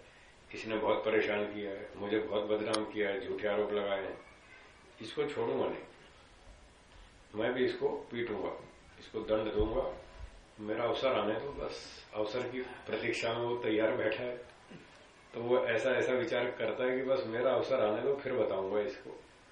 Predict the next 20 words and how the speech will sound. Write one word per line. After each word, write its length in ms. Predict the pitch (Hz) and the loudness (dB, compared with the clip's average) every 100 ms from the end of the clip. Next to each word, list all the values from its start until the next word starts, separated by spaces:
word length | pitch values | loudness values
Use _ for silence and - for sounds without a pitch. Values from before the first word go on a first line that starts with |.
| - - - - - - - | -20 -20 -20 -20 -20 -20 -8
तो 60 | 117 | -2
ये 400 | 123 151 - 110 | 4 4 4 -2
विचार 500 | 107 110 117 113 110 | -4 0 4 4 4
उठ 220 | 104 - | 2 2
रहा 100 | 113 | 4
है, 100 | 135 | 4
इसका 220 | 123 123 | 2 0
नाम 240 | 110 104 117 | 2 2 0
है 100 | 131 | 0
वितर्क, 500 | 117 117 117 - - - - - - - - | 0 2 2 0 -10 -20 -20 -20 -18 -20 -4
ये 120 | 107 | 0
हिंसा 360 | 101 120 139 110 | 2 0 2 4
का 80 | 110 | 4
विचार। 520 | 95 92 87 - - - - - - - - - - - - - - - | 2 2 0 -2 -8 -18 -20 -20 -20 -20 -20 -20 -20 -20 -20 -20 -20 -16
इसी 200 | 117 131 | -8 -4
तरह 220 | 135 135 127 | 6 8 8
से 200 | 143 127 | 6 2
"अनृतम 580 | - 123 123 131 131 | 0 0 2 2 2
अपि 340 | 139 135 135 139 | 2 2 2 4
वक्ष्यामि", 600 | 131 131 143 139 139 | 4 4 2 2 0